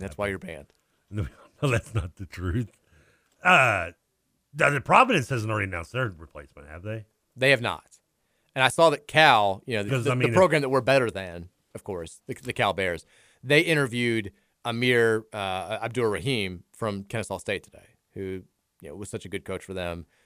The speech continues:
Speaker 1: nearly beat Xavier in the first round of the tournament. But Providence, they've not,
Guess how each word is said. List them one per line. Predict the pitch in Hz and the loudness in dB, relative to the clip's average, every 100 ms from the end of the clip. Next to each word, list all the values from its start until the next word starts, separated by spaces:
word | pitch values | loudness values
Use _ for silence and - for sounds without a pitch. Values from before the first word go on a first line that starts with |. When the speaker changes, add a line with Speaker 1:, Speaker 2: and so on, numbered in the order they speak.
| _ | _
Speaker 1:
nearly | 110 120 110 | -2 0 0
beat | 95 107 101 | -2 -6 -6
Xavier | 104 101 92 | -4 -4 -4
in | |
the | 90 | -10
first | - 95 | -8 -8
round | 98 | -8
of | 90 | -10
the | |
tournament. | 92 90 82 82 _ _ _ _ | -10 -10 -12 -18 _ _ _ _
But | 104 - | -12 -10
Providence, | - 135 127 113 92 - - _ | 4 4 6 0 -8 -16 -20 _
they've | 110 101 | -4 -2
not, | 101 95 90 | -4 -4 -4